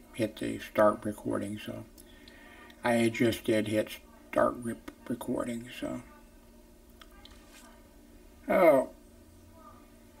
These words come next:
I didn't do anything about the solar eclipse thing, but it did go,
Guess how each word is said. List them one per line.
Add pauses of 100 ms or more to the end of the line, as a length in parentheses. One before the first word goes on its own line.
(140)
I
didn't
do
anything
about
the (1000)
solar
eclipse (1900)
thing,
but
it
did
go,